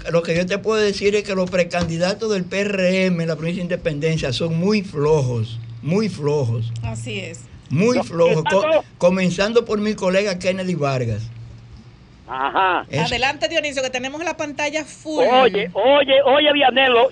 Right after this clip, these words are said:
Speaker 3: yo, oye lo que te voy a decir. Tú eres un hombre defensor de la clase del sur igual que yo. Tú sabes que nosotros por aquí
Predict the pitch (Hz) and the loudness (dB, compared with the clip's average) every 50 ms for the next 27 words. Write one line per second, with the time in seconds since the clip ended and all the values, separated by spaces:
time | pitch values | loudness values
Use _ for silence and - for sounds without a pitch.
0 | - - 247 269 302 330 277 226 269 294 294 294 285 294 262 269 - 277 262 247 | 0 -2 2 2 2 4 4 4 2 4 2 2 2 2 2 2 0 0 2 4
1 | 262 262 254 240 220 185 - - 165 165 151 131 110 - - - - - - _ | 4 6 6 4 2 0 -2 -2 -2 -2 -2 -2 -4 -10 -18 -20 -20 -20 -20 _
2 | - - - - - - - - - 440 508 302 320 330 311 311 320 330 320 302 | -20 -20 -20 -20 -20 -20 -18 -6 0 4 4 4 4 4 2 2 2 2 4 4
3 | 294 285 277 277 - - 254 262 233 196 - - 285 294 302 294 233 254 262 262 | 4 6 4 4 2 0 0 -2 -2 -2 0 0 2 2 2 2 2 2 0 0
4 | 240 - _ 233 269 277 - 262 269 240 190 - - 262 262 247 202 240 254 240 | 0 -2 _ -6 -6 0 0 2 2 2 0 -2 -6 -4 -4 2 4 4 4 4
5 | - 220 202 160 165 170 165 147 110 - - _ _ _ - - - - - - | 0 -4 0 2 4 4 4 4 0 -2 -8 _ _ _ -20 -20 -20 -20 -20 -20
6 | - - - - - - - - - - - - - - - - - - - 330 | -20 -20 -20 -20 -20 -20 -20 -20 -20 -20 -20 -20 -20 -20 -20 -20 -20 -10 -8 -8
7 | 330 - 302 339 339 320 311 - - 294 294 277 - - - 294 311 - 302 285 | 0 2 4 4 6 4 2 2 0 0 0 0 0 0 0 -2 0 0 -2 0
8 | 254 277 254 233 - - | 2 2 2 2 -2 -6